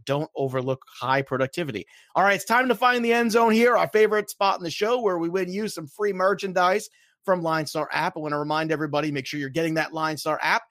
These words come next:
and upgrading to that premium product. And as we said at the top of the show, you can get some of that premium product for three-month trial for free. So go back and listen to the beginning of the pod. So, Chris Meany, you're gonna pick a running back and a wide receiver.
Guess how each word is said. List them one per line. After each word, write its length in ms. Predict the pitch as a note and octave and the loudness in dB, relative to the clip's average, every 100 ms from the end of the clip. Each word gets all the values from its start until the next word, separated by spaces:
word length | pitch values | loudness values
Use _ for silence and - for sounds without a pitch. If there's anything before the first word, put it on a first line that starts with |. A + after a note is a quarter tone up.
| _ _ | _ _
and 120 | E3+ | -2
upgrading 360 | F3 E3+ F3+ D#3+ | -2 0 -2 -2
to 60 | D#3+ | -2
that 180 | D#3 - | -2 -2
premium 320 | E3+ D#3+ C3+ | -6 -6 -2
product. 400 | D#3 E3 G3+ - | 2 2 0 -4
And 80 | D#3 | -8
as 100 | C#3+ | -6
we 60 | |
said 160 | D3+ F3+ | -4 -4
at 60 | D#3+ | -4
the 80 | |
top 200 | D#3+ F3 | -2 -2
of 40 | E3+ | -2
the 60 | |
show, 320 | D#3 F#3 A#3+ - _ _ | -4 0 0 -4 _ _
you 80 | C#3 | -12
can 100 | D3 | -10
get 220 | C3+ F3 F3+ | 0 0 0
some 220 | - F3+ | -4 -4
of 100 | F3 | -2
that 160 | F3 D#3+ | 0 -2
premium 320 | F#3 F#3 F3 | -2 -2 -4
product 320 | F3+ F3+ F3+ D#3 | -2 -2 -2 -4
for 100 | C#3 | -8
three-month 480 | F3 F3+ E3+ E3 - - | -8 -4 -4 -4 -8 -10
trial 340 | F3+ F3 E3+ | -2 0 0
for 120 | C#3 | -4
free. 320 | - G3+ F#3 | -10 -6 -6
So 120 | D3 B2+ | -6 -4
go 200 | F3 F3 | 0 2
back 240 | E3+ D#3+ | 0 0
and 100 | D#3 | -4
listen 220 | E3 D#3 | -4 -6
to 80 | C#3 | -6
the 80 | C#3 | -6
beginning 320 | C3+ D3+ C#3+ | -4 -2 -2
of 60 | C#3 | -4
the 80 | |
pod. 440 | - - F3+ F3 D#3 - - _ | -4 0 2 0 -2 -18 -20 _
So, 380 | - A#3 B3 C4 | -4 2 4 4
Chris 360 | - C4 D4+ A#3 | 2 2 2 2
Meany, 460 | A3+ A3 A3+ A3+ _ _ _ _ | 0 2 0 -4 _ _ _ _
you're 200 | - A3+ | -4 0
gonna 180 | B3 A#3+ | 2 2
pick 180 | B3 A3+ | 0 0
a 40 | A3+ | 0
running 240 | A3+ A3+ | 0 2
back 220 | A3 A3 | 0 0
and 100 | A3 | -2
a 40 | G#3+ | 0
wide 200 | G#3 G#3 | 0 0
receiver. 440 | G3+ G#3+ G3+ | -4 -4 -4